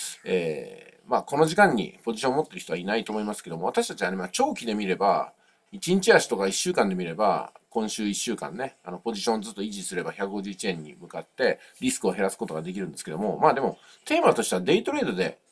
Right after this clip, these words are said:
日々勝っていかなくちゃいけませんからね。えー、そういうことで夕方の五時とか六時にはもう完全にね、ポジションを締めるような形で、昨日はちょっとね、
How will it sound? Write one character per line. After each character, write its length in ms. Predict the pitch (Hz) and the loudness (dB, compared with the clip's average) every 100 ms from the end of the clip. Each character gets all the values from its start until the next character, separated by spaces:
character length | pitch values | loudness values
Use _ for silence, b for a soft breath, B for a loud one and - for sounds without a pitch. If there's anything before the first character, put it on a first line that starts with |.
| _ | _
日 120 | 185 | 0
々 100 | 120 | 2
勝 180 | - - | 0 -2
っ 20 | |
て 60 | 110 | -2
い 60 | |
か 80 | 98 | 0
な 100 | 101 | -2
く 40 | - | -4
ち 60 | |
ゃ 20 | 156 | -8
い 40 | |
け 60 | 170 | -8
ま 80 | |
せ 140 | 185 185 | -6 -8
ん 20 | |
か 120 | - | -8
ら 80 | 139 | -8
ね。 180 | 135 - b b b | -8 -12 b b b
え 80 | 127 | 0
ー、 40 | |
そ 120 | 127 | 4
う 20 | 180 | 2
い 40 | |
う 20 | |
こ 80 | 190 | 2
と 60 | 170 | 4
で 120 | 117 | 4
夕 180 | 123 147 | 4 4
方 220 | 147 151 | 2 4
の 300 | 147 82 - | 4 4 0
五 140 | 95 139 | -2 0
時 100 | 117 | 0
と 120 | 101 | 0
か 80 | 87 | 0
六 200 | 87 117 | -2 -4
時 140 | 98 | -4
に 140 | 85 | 0
は 160 | 113 87 | 2 4
も 340 | 92 82 - - _ _ | 2 -2 -4 -10 _ _
う 20 | - | -4
完 140 | 101 | -2
全 100 | 101 | -2
に 80 | 110 | -2
ね、 80 | 139 | -2
ポ 160 | 117 | 0
ジ 80 | 98 | 0
シ 60 | 113 | 0
ョ 20 | |
ン 40 | |
を 20 | |
締 160 | 104 - | -2 0
め 80 | 143 | 0
る 80 | 92 | 0
よ 140 | 78 | -2
う 20 | |
な 180 | 78 - b b b | -4 -6 b b b
形 320 | 87 95 104 | -6 -6 0
で、 160 | 127 - | 0 0
昨 60 | - | 0
日 160 | 107 | 0
は 420 | 90 117 101 82 - | 6 8 8 4 -6
ち 80 | - | -8
ょ 40 | |
っ 20 | 92 | -4
と 100 | |
ね、 140 | 87 | -4